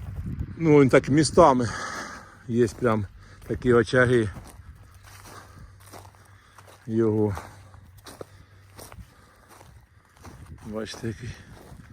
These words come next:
Це ми тут весною прибирали кукурузу. Пустили дискову, культиватор і посіяли.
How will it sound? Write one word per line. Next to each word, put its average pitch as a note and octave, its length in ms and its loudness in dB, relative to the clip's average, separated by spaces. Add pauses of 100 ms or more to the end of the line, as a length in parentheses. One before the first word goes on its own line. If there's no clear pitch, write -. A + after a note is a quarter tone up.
(580)
Це B2+ 120 -2
ми A#2+ 180 0
тут G2+ 200 -6
весною A#2+ 600 0 (840)
прибирали A#2 600 2
кукурузу. G#2+ 640 -2 (2750)
Пустили B2 520 4
дискову, C3 600 4 (100)
культиватор B2 720 4
і A#2 80 2
посіяли. G2+ 680 0